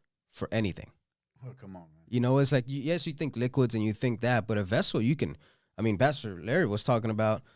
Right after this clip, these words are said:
Speaker 1: uh, making ramen noodles and a coffee thing, you know? <laughs>
Speaker 2: Come on,
Speaker 1: Like,
Speaker 2: man. Mm-hmm.
Speaker 1: like, you can, you can use a cup for, for almost anything, or a vessel, if you will. Um,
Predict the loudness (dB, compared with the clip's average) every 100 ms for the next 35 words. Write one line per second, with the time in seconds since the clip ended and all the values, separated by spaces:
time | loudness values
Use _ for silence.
0 | _ -4 0 2 2 2 2 2 2 2
1 | 2 0 -4 0 2 0 -2 -10 -10 -2
2 | 0 2 2 2 0 0 0 0 -10 -12
3 | -14 -6 -2 0 0 2 2 4 2 2
4 | 2 2 -2 -4 -6 -8 -8 -10 -10 -6
5 | -2 -2 -2 -4 -6 -6 -6 -6 -8 -8
6 | -4 -2 -2 -2 -4 -4 -4 -4 -6 -6
7 | -6 -6 -10 _ _ _ -4 0 0 0
8 | -2 -6 -12